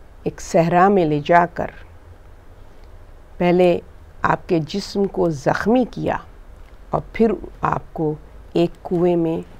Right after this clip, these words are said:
धकेल दिया। तो जो हज़रत यूसुफ की खाला ने ख्वाब देखा था, उसकी इस तरीके से ताबीर सामने नज़र आई। हालांकि नबी की औलाद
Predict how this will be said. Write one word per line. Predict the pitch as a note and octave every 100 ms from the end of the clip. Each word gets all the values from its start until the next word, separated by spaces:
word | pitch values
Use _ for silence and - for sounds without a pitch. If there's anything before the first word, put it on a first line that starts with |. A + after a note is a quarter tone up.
| - D3+
धकेल | D#3 - E3+ D#3 -
दिया। | - - C#3+ - - - - - - - -
तो | G3+
जो | G3 A#3
हज़रत | G#3 G#3 B3+
यूसुफ | D4+ B3+ G3+ A3 A3 D4 D4+
की | - C4
खाला | B3 - F#3 A#3 C#4+
ने | C#4+ A#3+
ख्वाब | - F#3 F3
देखा | D#3 - - D3
था, | D3+ - - - - - - -
उसकी | G#3 - B3 B3 A3+ - - -
इस | B3 -
तरीके | F#3 E3 D#3 E3
से | D3+ F3 E3+ A3+ - - -
ताबीर | D#3+ D#3 D#3 F3 F#3 F#3 - -
सामने | - F3+ D3+ D3 D3+ D#3+ - -
नज़र | D3+ D#3 D#3 D#3 -
आई। | - - - - - - - -
हालांकि | - B3+ D4+ D#4 C#4+ F#3+ - - - - - - - - - - - - - - -
नबी | E3 E3+ F3 A#3+
की | - G#3+
औलाद | - E3+ E3 D#3+